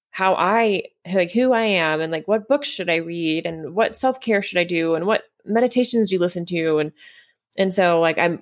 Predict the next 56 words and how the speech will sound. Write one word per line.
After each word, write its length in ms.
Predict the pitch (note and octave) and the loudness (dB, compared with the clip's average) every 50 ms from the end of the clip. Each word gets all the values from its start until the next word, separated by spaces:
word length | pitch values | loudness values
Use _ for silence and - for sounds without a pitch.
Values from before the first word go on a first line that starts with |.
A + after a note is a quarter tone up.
| _ - | _ -2
I 180 | F3 F3 F3 F3 | 0 0 0 -2
know 440 | F3 F3 F3+ F3+ F3+ F3+ F3 F3 | -2 -2 0 2 2 2 2 2
that 220 | F3 D#3+ D3 D#3 E3+ | 0 -2 -6 -2 -2
this, 460 | E3+ E3 E3 - - - - - - - _ _ _ _ _ _ - | -2 -2 -2 -6 -12 -16 -16 -16 -16 -18 _ _ _ _ _ _ 0
I 140 | E3 E3+ | 0 0
went 260 | E3 F3 F3 - F3 - | 2 2 0 -2 0 -2
through 140 | F#3+ - | -2 0
<laughs> 20 | F3 | 0
all 340 | G#3 A3 A3 A3 A3 A3+ G3+ | 0 2 2 2 2 2 2
that 320 | G3+ F#3 F3+ E3 F3 - | 2 0 0 -2 -2 -2
thinking 400 | F#3 F#3+ G3+ F#3 G3 G3 G3 G3 | -2 -2 -2 -2 -4 -4 -4 -2
that 240 | F#3+ E3 - F#3 - | -4 -4 -6 -8 -6
that 340 | D#3+ D#3+ E3 - - - - | -4 -2 0 -2 -2 -4 -6
was 340 | F#3+ G#3 A3 A3+ A#3 A#3 - | -2 0 0 0 0 0 0
it 480 | B3+ C#4 C#4+ D4 D4+ D4 D4 - - - | 0 2 2 2 0 -2 -6 -10 -6 -4
when 200 | F3+ E3+ E3 D#3+ | -4 -4 -4 -2
really 640 | E3 E3+ E3 D#3+ E3 E3+ E3 D#3+ D#3+ D#3+ E3+ E3+ - | -4 -4 -2 -2 -2 -2 -2 -2 -4 -4 -6 -8 -12
this 400 | - E3+ E3+ E3+ E3 - - - | -10 -2 0 0 0 0 -6 -8
is 240 | - G#2+ D#3 D#3+ D3+ - | -2 -2 -2 -2 0 0
it. 460 | G#2+ F#2 - - - - - - - _ | 0 0 0 -2 -4 -10 -14 -14 -12 _
So, 580 | - - - E3+ E3 D#3+ D3+ D3+ D3 D3 - - - - - - - - - _ _ _ _ _ _ _ _ _ | -6 -2 0 0 2 2 2 2 2 0 -2 -4 -12 -20 -20 -20 -20 -20 -20 _ _ _ _ _ _ _ _ _
yeah. 280 | F#3+ F#3 E3+ D3+ - E3+ | -2 0 0 0 -2 -2
So 180 | - F#3 E3+ | -2 0 2
I 100 | E3+ E3+ | 2 0
think 300 | E3+ - E3+ E3 E3 D#3 - | 0 -2 -4 -6 -6 -6 -2
just, 200 | - E3+ E3 - - D3+ D3 - _ | -2 -2 -2 -2 -10 -18 -20 -10 _
like, 200 | - E3 D#3+ - | -2 -2 -2 0
what 160 | E3 F3 E3 | 0 0 2
we're 100 | E3+ F#3+ | 2 0
doing, 380 | F#3+ F3+ F3+ A#3 B3 F#3+ D#3+ E3+ | 0 0 0 0 0 0 0 0
honestly, 360 | F3+ F#3 G3+ G3+ - E3+ E3+ | -2 -2 -2 -2 -2 -2 -2
and 120 | E3+ E3 E3+ | -2 -4 -6
we've 140 | F3 E3+ E3 | -6 -2 0
always 320 | E3 E3 E3 F3 F3 - | 0 0 0 0 -2 0
said 160 | - F3 E3+ | 0 0 0
we 80 | E3+ D#3+ | 0 -2
wanted 280 | D#3+ E3 E3 E3 E3 - | -4 -2 -2 -4 -4 -4
to 340 | - F3+ F3 F3 E3+ E3+ E3 | -6 -6 -4 -4 -2 -4 -2
work 260 | D#3 E3+ F#3+ G3 - | -2 -2 -2 -2 -4
together, 380 | A#3 G#3+ F3+ F3+ F3+ E3+ E3 E3 | -4 -2 0 2 2 2 2 0
and 100 | F3 F3+ | 0 -2
somehow 320 | - F3 F3+ F3+ E3 E3 | -2 -2 0 0 0 0
we've 200 | E3 E3+ F3 - | 0 -2 -2 0
always 340 | - E3+ E3+ F3 F#3+ F#3+ G3+ | 0 0 2 2 2 2 0
been 140 | G#3 G#3 G3+ | -2 -2 -2
trying 220 | G#3 F#3+ F3+ F3+ | -2 -2 -2 -2
to 40 | F#3+ | -2
figure 260 | F#3 G3 F3+ E3 F3 | -2 -2 -2 0 0
out 100 | E3 E3 | 0 0
a 40 | E3+ | 0
way 160 | E3 E3 D#3+ | 0 0 -2
to 80 | E3+ E3+ | -4 -6
do 220 | D#3+ E3+ E3+ E3+ | -6 -4 -4 -4
that. 340 | E3 E3+ D#3+ D#3+ D#3+ D#3 D3+ | -2 -2 -2 0 0 0 0
It 60 | D#3+ | -2
was, 260 | D#3 D#3 D#3 D#3 - | -2 -4 -6 -8 -8